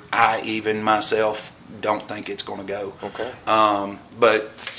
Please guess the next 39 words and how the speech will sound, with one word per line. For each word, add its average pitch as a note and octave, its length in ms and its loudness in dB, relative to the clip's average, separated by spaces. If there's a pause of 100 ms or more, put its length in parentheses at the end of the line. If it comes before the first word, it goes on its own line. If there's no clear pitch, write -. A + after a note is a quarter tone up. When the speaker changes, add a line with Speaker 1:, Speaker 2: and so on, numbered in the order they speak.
(140)
Speaker 1:
there's F#3 220 10
no D#3 180 8
ma-, B2 340 8
magic A2+ 480 6
to G2+ 200 2
it. G#2 180 -8
There's G#2 280 4
Speaker 2:
Yeah. A#2 80 0
Speaker 1:
no, A#2 500 4 (760)
there's D#3 320 2
no C3 340 8
key. G2+ 400 -6
There's B2 240 0
no C3 380 2
special B2 480 2
tires. A2+ 480 2
There A#2+ 120 -2
are - 20 -2
no C3 240 2
special A#2+ 500 2
axles. B2 460 4
There's C3 120 -2
no B2+ 160 0
special A2+ 520 -2
anything. G#2+ 560 -6
Speaker 2:
Yeah. G2+ 140 2
Speaker 1:
It's, F#2 140 2 (760)
one D#3 260 8
day D#3 240 12
you C#3+ 80 6
might C#3+ 220 6
climb D#3 260 10
something, D3 380 6
and A#2 100 0
the A2+ 80 2
next C#3+ 280 4
day C3+ 280 6
you C3+ 160 2
might C3 300 2